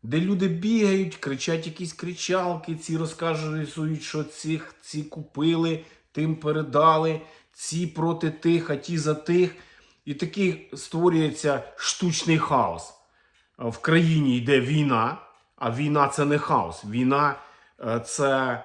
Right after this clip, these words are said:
більш порядок. Чому? Тому що всі налаштовані, е, захищатися, відбиватися, гуртуватися. Ну, війна — це, е, порядок.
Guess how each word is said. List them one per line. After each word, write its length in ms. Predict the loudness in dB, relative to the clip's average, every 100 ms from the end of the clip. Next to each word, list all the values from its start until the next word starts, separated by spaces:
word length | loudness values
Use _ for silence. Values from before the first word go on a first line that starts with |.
| -14
більш 640 | -12 -4 -2 -4 -6 -14 _ _ _ _ _
порядок. 560 | 2 6 6 4 0 -8
Чому? 360 | -4 -2 -2
Тому 220 | -2 -2 -2
що 180 | -2
всі 340 | -4 -4 -4 0
налаштовані, 1040 | 2 2 0 -4 -2 -2 2 2 0 -2 -8 _ _ _ _ _ _ _
е, 260 | -8 -8 -8
захищатися, 1200 | -6 -8 -6 -6 -2 0 -2 -4 -10 -8 -8 -10 -18 _ _
відбиватися, 1200 | -10 -8 -2 -2 2 0 0 -2 -8 -4 -6 -6 -14 _ _ _ _ _
гуртуватися. 1200 | -18 0 0 2 -2 2 4 4 2 -6 -6 -6 -8 _ _
Ну, 340 | 0 0 -2 -10 -12
війна — 520 | -4 0 2 2 2
це, 480 | 2 2 2 2 -10 -20 _ -14
е, 100 | -14 -14 _ _ -20
порядок. 600 | -2 2 2 0 -6 -16